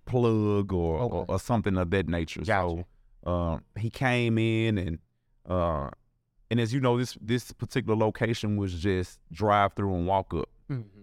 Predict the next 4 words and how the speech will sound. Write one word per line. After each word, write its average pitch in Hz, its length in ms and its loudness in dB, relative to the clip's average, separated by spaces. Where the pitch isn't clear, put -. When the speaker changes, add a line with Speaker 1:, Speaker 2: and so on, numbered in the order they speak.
Speaker 1:
So 87 380 0
he 80 180 -10
came, 120 720 0
um, 87 440 -4